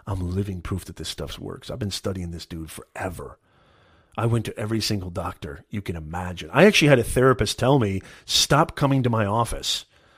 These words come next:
And I was about twenty-one, twenty-two. It was a long time ago. But I'll never forget her name. Uh, it was Doctor, uh, Cosgrove. And I just was like, "Why?"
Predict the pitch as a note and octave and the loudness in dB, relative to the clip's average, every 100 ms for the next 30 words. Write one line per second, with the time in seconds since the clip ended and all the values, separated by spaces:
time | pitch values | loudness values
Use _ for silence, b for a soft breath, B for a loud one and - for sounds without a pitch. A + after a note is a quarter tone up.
0 | b b b b b b B2 B2 C3+ B2+ | b b b b b b 0 4 4 4
1 | F3 - - D3+ C3+ C3 B2+ - A#2+ G#2+ | 0 0 0 2 4 4 2 0 0 0
2 | - C#3+ F#2+ E2+ A2+ G#2 F#2+ A2+ A#2 G#2 | 2 2 2 -2 -4 -4 0 2 2 0
3 | G2+ G#2 D2 C2+ C#2 B B B - A2 | -4 -4 -6 -10 -10 B B B 0 2
4 | A2 A#2 B2 E3 E3 B2 B2+ G#2 A2+ G#2 | 4 4 4 4 2 0 0 0 -2 0
5 | A2+ B2 F#2+ F2+ F2 A2 F2+ F2+ - - | -2 -2 -2 -6 -10 -10 -8 -8 -8 -8
6 | A2 G2+ - G2+ A2 - G#2+ F#2+ - E2+ | -6 -8 -6 -4 -4 -4 -4 -2 -6 -10
7 | - C#3+ D#3 - F2+ C#2+ - B B B | -8 -4 -4 -2 -6 -8 -14 B B B
8 | B A#2+ G#2+ G2+ G2 G2 - A2+ B2 B2 | B -4 -2 -2 -4 -6 -8 -4 -2 -2
9 | A2+ - - G#2+ G2+ G2 F#2+ F#2 B2 G3+ | -4 -6 -6 -6 -4 -6 -6 -4 0 0
10 | D2+ E2 | 0 -8